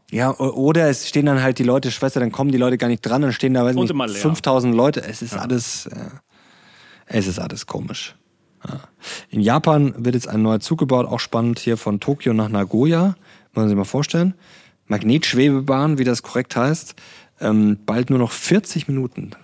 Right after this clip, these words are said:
Speaker 1: Fahrzeit halbiert. Das sind zweihundertsiebenundvierzig Kilometer.
Speaker 2: Krass.
Speaker 1: Vierzig Minuten, die halbieren dann nochmal. Das dauert noch, bis der fertig ist, aber schon,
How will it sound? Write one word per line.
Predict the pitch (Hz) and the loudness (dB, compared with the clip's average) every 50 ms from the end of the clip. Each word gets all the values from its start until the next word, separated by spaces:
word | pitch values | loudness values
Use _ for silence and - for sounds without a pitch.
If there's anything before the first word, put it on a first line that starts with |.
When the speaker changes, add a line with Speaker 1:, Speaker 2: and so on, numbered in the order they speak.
| _ _ - | _ _ -10
Speaker 1:
Fahrzeit | - 131 131 - - 120 113 | -4 -4 -2 -2 -2 -2 -2
halbiert. | 110 113 104 - - 123 113 - | 0 -2 -2 -2 0 0 0 0
Das | - 101 - | 0 -2 0
sind | 113 104 | 0 0
zweihundertsiebenundvierzig | - - 120 135 131 120 123 123 127 120 - 120 113 - 110 - | 2 2 4 4 4 4 4 4 4 4 4 2 0 0 -2 -2
Kilometer. | - 139 147 147 147 147 147 156 160 151 - | 2 2 4 4 4 4 4 2 2 2 0
Speaker 2:
Krass. | - - 113 113 - - - _ | -4 -14 -14 -14 -16 -18 -20 _
Speaker 1:
Vierzig | - - - 165 156 - - 143 131 | -12 -6 -6 -6 -4 -4 -4 -2 0
Minuten, | 123 123 120 120 - | 0 0 0 0 0
die | 107 104 | 0 2
halbieren | 107 110 117 117 117 | 2 2 2 2 2
dann | 113 107 | 2 2
nochmal. | 104 101 101 104 101 101 117 | 2 2 2 2 0 0 -2
Das | 117 98 - | -4 -4 0
dauert | - 107 117 117 | 2 4 4 4
noch, | 110 104 | 4 2
bis | - - 107 - | 2 0 -2 0
der | 110 107 107 104 104 | 2 2 2 0 -2
fertig | - - - 110 113 110 | -4 -2 0 0 2 2
ist, | 110 113 120 | 0 -2 -2
aber | - 104 101 101 104 - - - - - - - - - _ _ _ _ _ - | -2 0 0 0 0 -2 -6 -16 -20 -20 -20 -20 -20 -20 _ _ _ _ _ -8
schon, | - - 123 120 120 123 123 120 117 | -4 0 2 4 4 4 4 2 0